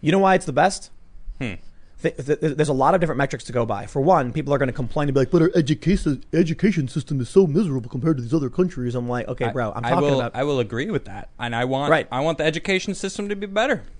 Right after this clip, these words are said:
Speaker 2: Period.
Speaker 1: It doesn't mean that
Speaker 2: That
Speaker 1: we're the
Speaker 2: doesn't mean our, our, America sucks.
Speaker 1: No.
Speaker 2: Like, <laughs> no, no, no.
Speaker 1: It doesn't mean that we're the best at literally everything.
Speaker 2: Right.
Speaker 1: It means that, first of all, we have a massive country with massive, with many different cultures, from the East Coast to the Southeast to the
Speaker 2: Yeah.
Speaker 1: South to the West to Southwest, Pacific Northwest.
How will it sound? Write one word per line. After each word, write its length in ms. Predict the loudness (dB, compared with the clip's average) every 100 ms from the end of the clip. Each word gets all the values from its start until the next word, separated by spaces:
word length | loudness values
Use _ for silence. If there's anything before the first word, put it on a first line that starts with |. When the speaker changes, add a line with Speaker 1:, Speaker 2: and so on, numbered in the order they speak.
| -16 -18 -4
Speaker 2:
Period. 200 | 2 6
Speaker 1:
It 40 | 6
doesn't 260 | 6 4
mean 220 | 4 2
that 140 | 2 2
Speaker 2:
That 40 |
Speaker 1:
we're 60 | 4
the 40 |
Speaker 2:
doesn't 140 | 4 2
mean 160 | 0
our, 200 | 2 2 0 -2
our, 160 | -2 0
America 560 | -2 2 0 0 -4 -8
sucks. 640 | -6 -2 0 -2 -4 4
Speaker 1:
No. 140 | 6
Speaker 2:
Like, 80 | 6
<laughs> 200 | 4 4
no, 60 | 6
no, 80 |
no. 340 | 6 4 2 -4 -6 2
Speaker 1:
It 60 | 4
doesn't 180 | 4
mean 160 | 4 2
that 60 | 2
we're 100 | 2
the 60 |
best 260 | 2 0 -2
at 120 | -4
literally 420 | -2 0 0 0
everything. 520 | -2 -2 -4 -4 -8 -6
Speaker 2:
Right. 300 | -4 -4 -4
Speaker 1:
It 140 | -2 0
means 320 | 0 0 2
that, 260 | 2 2
first 300 | 2 0 2
of 60 | 0
all, 200 | 0 0
we 80 | 0
have 100 | 0
a 80 | -2
massive 460 | -2 -2 0 -2
country 400 | -2 -4 -4 -4
with 160 | -4 -4
massive, 400 | -4 -4 -4 -6
with 120 | -6 -2
many 120 | 0
different 240 | 0 -2
cultures, 540 | -4 -4 -4 -6 -6 -12 -14 -18
from 300 | -2 0 0
the 180 | -2 -4
East 180 | -4 0
Coast 360 | 2 2 0 -6
to 80 |
the 80 | -6
Southeast 640 | -2 0 0 -2 -4 -4 -8
to 80 |
the 80 | -4
Speaker 2:
Yeah. 100 | 0
Speaker 1:
South 340 | 0 0 -2 -6
to 40 |
the 80 | -4
West 300 | -2 -2 -4
to 80 | -4
Southwest, 440 | -2 0 -2 -2
Pacific 240 | -4 -6 -2
Northwest. 560 | -2 0 0 0 -6